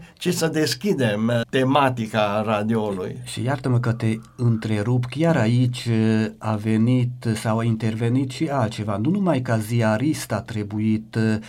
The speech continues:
Speaker 2: să lucrezi tu începând din o mie nouă sute nouăzeci, ci ca să alcătuiești un atelier odată cu creșterea timpului de emisie.
Speaker 1: Ai dreptate, ai dreptate, fiindcă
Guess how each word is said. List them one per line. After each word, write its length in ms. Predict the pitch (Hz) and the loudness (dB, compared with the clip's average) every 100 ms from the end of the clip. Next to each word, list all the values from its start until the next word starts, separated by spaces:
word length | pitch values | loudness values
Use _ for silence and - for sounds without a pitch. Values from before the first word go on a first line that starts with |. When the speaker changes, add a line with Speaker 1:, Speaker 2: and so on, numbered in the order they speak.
| - - - | -14 -18 -10
Speaker 2:
să 200 | - 117 | -2 0
lucrezi 500 | 110 110 123 123 - | 0 0 2 2 2
tu 100 | 123 | 0
începând 520 | 117 117 113 127 131 | 0 2 0 0 2
din 140 | 110 110 | 4 4
o 60 | |
mie 200 | 110 123 | 6 6
nouă 180 | 117 113 | 4 2
sute 280 | 110 113 104 | -2 -2 0
nouăzeci, 800 | 110 107 101 101 104 101 104 - | 2 2 0 -2 -2 -4 -6 -12
ci 320 | - 120 120 120 - - - | -2 2 2 0 -12 -18 -4
ca 440 | 135 147 151 151 127 - | 2 4 4 0 -4 -12
să 680 | - - 127 123 123 117 - | -8 0 4 8 6 4 0
alcătuiești 1000 | - 170 170 147 127 131 135 131 123 - | 2 2 2 -2 0 2 2 0 -4 -8
un 140 | - 131 | 2 4
atelier 840 | 113 120 113 117 110 92 92 - _ _ | 6 4 2 4 2 0 -8 -16 _ _
odată 480 | 127 131 170 127 120 | 2 4 4 2 0
cu 180 | 175 - | 0 0
creșterea 840 | 123 120 - 110 110 104 104 107 | 2 2 2 0 2 0 0 -2
timpului 480 | - 127 117 107 104 | 2 2 2 0 -2
de 80 | 107 | 0
emisie. 680 | 104 107 104 - 95 82 - - - - - | 0 0 -2 -6 -10 -12 -16 -20 -20 -18 -14
Speaker 1:
Ai 240 | - 165 185 | 0 2 4
dreptate, 500 | 190 175 165 127 143 143 143 151 147 139 | 4 4 4 4 4 4 4 4 2 4
ai 160 | 120 170 | 6 6
dreptate, 540 | 143 131 139 147 147 | 4 0 4 2 2
fiindcă 500 | 131 147 131 147 147 | -4 -4 0 2 2